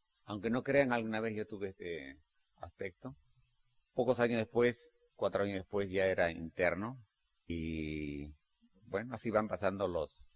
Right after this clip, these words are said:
los años y vuelvo a ocurrir con ustedes. Esta es la historia de esa época.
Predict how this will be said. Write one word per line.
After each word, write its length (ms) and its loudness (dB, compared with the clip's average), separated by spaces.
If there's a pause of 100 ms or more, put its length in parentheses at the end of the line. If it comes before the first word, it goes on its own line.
(160)
los 220 -16
años 300 -6
y 60 -8
vuelvo 220 0
a 40 -2
ocurrir 300 -8
con 160 -4
ustedes. 500 -6 (1000)
Esta 200 4
es 60 6
la 60 4
historia 840 8
de 140 -2
esa 160 4
época. 360 0